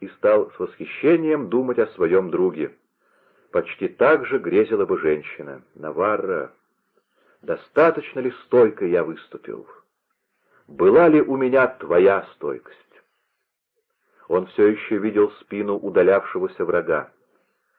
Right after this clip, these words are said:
Несчастный король вдруг почувствовал, что снова берет верх его обычная природа — после того, как он столь долго старался уподобиться другу. "Жуаес", —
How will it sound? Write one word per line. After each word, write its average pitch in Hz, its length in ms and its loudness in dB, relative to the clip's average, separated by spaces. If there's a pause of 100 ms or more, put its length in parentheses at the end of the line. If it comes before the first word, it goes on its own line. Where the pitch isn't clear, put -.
(240)
Несчастный 110 680 -2
король 120 480 4 (340)
вдруг 101 380 0
почувствовал, 123 960 2
что - 280 0 (100)
снова 117 340 4
берет 110 360 4
верх 101 440 2
его 95 260 2
обычная 98 600 0
природа — 123 720 4 (560)
после 98 340 -2
того, 104 260 6
как 101 220 0
он 101 240 2
столь 95 220 2
долго 110 360 4
старался 101 580 0
уподобиться 90 680 0
другу. 78 360 -8 (880)
"Жуаес", — 82 760 2